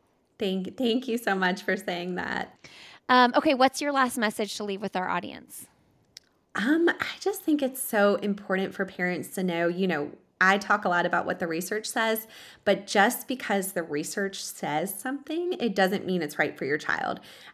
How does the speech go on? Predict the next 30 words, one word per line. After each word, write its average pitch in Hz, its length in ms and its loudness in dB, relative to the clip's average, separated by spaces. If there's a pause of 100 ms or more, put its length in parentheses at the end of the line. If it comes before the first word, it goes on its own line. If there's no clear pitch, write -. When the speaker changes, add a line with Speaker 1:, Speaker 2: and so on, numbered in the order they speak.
Speaker 1:
And, 185 380 4
you 226 100 0
know, 208 140 0
similarly, 180 680 0
even 214 260 0
if 226 160 -2
you 208 100 0
see, 190 240 -2
like, 170 340 4
other 185 280 6
accounts 156 480 -2
say, 160 320 0
you 165 180 -2
know, 156 80 0
the 156 80 -4
research 170 420 -2
says 175 280 -2
this, 262 400 -2
and 165 360 -6
whether 247 240 2
it's 262 200 -4
accurate 180 320 -4
or 175 120 0
not, 151 320 -2
it - 120 -6
doesn't 180 240 -6
matter. 151 320 -2
You 175 160 2
know, 170 120 4
it's, 165 220 0